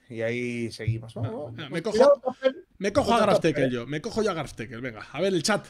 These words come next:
Speaker 2: chat, ¿con quién vais vosotros? Contadme cositas.
Speaker 1: Pues Sizing grande de Coco Jambo. Y aquí obviamente no se va a tirar.
Speaker 2: El cinco, que abre otro proyecto de color, Alberto.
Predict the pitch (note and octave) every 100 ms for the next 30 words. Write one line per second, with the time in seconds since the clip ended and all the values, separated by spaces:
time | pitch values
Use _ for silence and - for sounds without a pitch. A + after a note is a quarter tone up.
0 | - A3 G3+ F3+ E3+ G#3+ G#3+ F#3+ F3 D#3
1 | C#3 - - D#3 D#3 G3 A3 F#3+ F3 C3
2 | A#2 - _ _ _ _ _ _ _ _
3 | _ _ - _ _ _ - - B2 -
4 | G#3+ A3 F3+ E3+ G3 F#3+ F3 F3 F3+ C#3+
5 | C3+ D3+ D#3+ E3 - _ _ _ _ _
6 | _ _ _ _ _ _ _ _ _ _
7 | _ _ _ _ - G2+ A2+ B2 C3 D3+
8 | F3+ E3+ E3+ E3+ D#3+ F3 E3 - _ _
9 | _ _ C3+ G#2+ - F#3 F3+ B2+ C#3+ F#3
10 | G3 D3+ D#3 D#3 F#3 F#3+ G#3 E3+ F#3 G3+
11 | F#3 F#3+ F#3 E3+ D#3 -